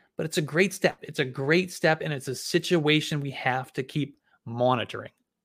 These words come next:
If Pacheco continues to take advantage of his opportunities,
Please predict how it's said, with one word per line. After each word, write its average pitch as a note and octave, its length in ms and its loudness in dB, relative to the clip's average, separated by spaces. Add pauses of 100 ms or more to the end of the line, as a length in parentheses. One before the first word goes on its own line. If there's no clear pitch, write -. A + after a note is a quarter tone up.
(880)
If - 160 -6
Pacheco E3+ 540 2
continues E3 640 0
to D3 100 -10
take D#3+ 240 0
advantage C#3+ 380 2
of B2+ 100 2
his C3 100 4
opportunities, E3 640 4